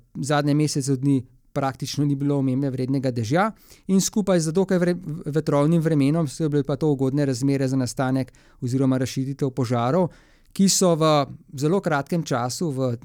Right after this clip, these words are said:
dveh dneh približno, zajeli več kot petnajst tisoč hektarjev. Sreča je v tem, da ta vremenska situacija se zdaj spreminja, da se je že, eh, pred nekaj dnevi, se pravi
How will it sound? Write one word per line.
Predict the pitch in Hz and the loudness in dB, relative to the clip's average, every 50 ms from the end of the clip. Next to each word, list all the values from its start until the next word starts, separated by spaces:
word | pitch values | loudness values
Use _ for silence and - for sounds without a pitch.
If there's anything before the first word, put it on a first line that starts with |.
| - - _ _ - | -16 -20 _ _ -10
dveh | 120 123 156 165 156 | -4 -2 -2 0 0
dneh | 175 175 170 156 - | 0 -2 -2 -2 -4
približno, | - 147 143 143 156 160 147 139 151 143 139 - - - - _ _ - | -4 -4 0 0 2 2 2 2 2 0 0 -2 -6 -14 -20 _ _ -6
zajeli | 123 120 135 135 156 160 151 | 0 2 2 4 4 4 4
več | 139 147 156 151 - | 4 2 0 0 -2
kot | - 135 - - | -4 -4 -4 -2
petnajst | - 151 151 151 139 135 - - | -4 -4 -2 -2 -2 -2 -2 -4
tisoč | 147 - 147 143 - - 131 | -6 -6 -6 -6 -6 -8 -10
hektarjev. | 120 - - 127 120 120 120 123 120 - - _ _ _ - - _ _ _ _ _ _ _ | -8 -6 -4 -4 -4 -4 -6 -8 -10 -14 -18 _ _ _ -20 -20 _ _ _ _ _ _ _
Sreča | - - 165 175 180 - 226 214 | -6 -2 0 0 2 2 2 2
je | 202 190 | 2 2
v | 170 | 2
tem, | - 208 202 196 | 2 2 0 2
da | 170 170 - | 0 0 0
ta | 190 185 180 | 0 0 0
vremenska | 175 175 175 180 185 170 - 196 | 0 0 0 0 -2 -2 -2 -4
situacija | 165 - 175 - 170 160 147 143 147 - - 180 170 | -4 -4 -4 -2 0 0 0 0 0 -2 -2 -4 -4
se | 147 - 156 | -2 -2 -2
zdaj | 139 160 165 160 | 0 2 0 0
spreminja, | - - - 151 139 131 135 131 135 170 208 214 214 180 - _ _ _ - - - _ _ _ | 0 -2 0 0 2 2 4 2 2 2 2 0 0 -2 -6 _ _ _ -20 -20 -20 _ _ _
da | 143 131 151 156 | -4 0 0 0
se | 143 - 170 151 | 2 2 2 2
je | 151 147 135 | 4 2 2
že, | 120 131 165 175 170 165 156 | 2 2 2 2 2 2 0
eh, | 147 - - _ _ _ _ _ _ _ _ _ - - 127 123 117 113 - | -2 -4 -10 _ _ _ _ _ _ _ _ _ -8 -4 -4 -2 -2 -4 -4
pred | - 139 147 135 | -2 -2 0 2
nekaj | 147 143 139 131 165 160 | 2 2 2 2 0 0
dnevi, | 139 143 156 165 170 165 160 151 | 0 2 2 2 2 2 0 0
se | - - 135 | -2 -2 -4
pravi | 127 127 143 139 139 135 131 127 127 123 123 120 | -4 -2 0 0 2 2 2 2 2 0 -2 -4